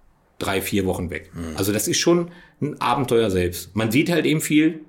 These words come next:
Speaker 1: natürlich alles im Schnelldurchlauf, weil groß anhalten und Sightseeing ist natürlich nicht.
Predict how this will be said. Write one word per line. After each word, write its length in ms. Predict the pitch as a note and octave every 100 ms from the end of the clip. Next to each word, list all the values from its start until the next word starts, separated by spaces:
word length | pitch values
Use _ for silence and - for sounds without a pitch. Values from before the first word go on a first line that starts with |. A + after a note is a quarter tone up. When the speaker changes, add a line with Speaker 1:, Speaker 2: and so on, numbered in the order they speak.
| _
Speaker 1:
natürlich 380 | A2 A#2 A#2+ A2+
alles 180 | A#2 A2
im 100 | G2+
Schnelldurchlauf, 680 | G2 G#2+ C#3 C#3 D#3 F3 - - _ - - -
weil 180 | G#2+ G#2
groß 240 | A2 A#2
anhalten 600 | A#2 B2 C3 C3+ C#3 C3
und 180 | - G#2
Sightseeing 560 | G2 G#2+ - B2+ B2+ -
ist 220 | A2+ -
natürlich 340 | A#2 C3 A#2
nicht. 320 | A#2+ D#3 -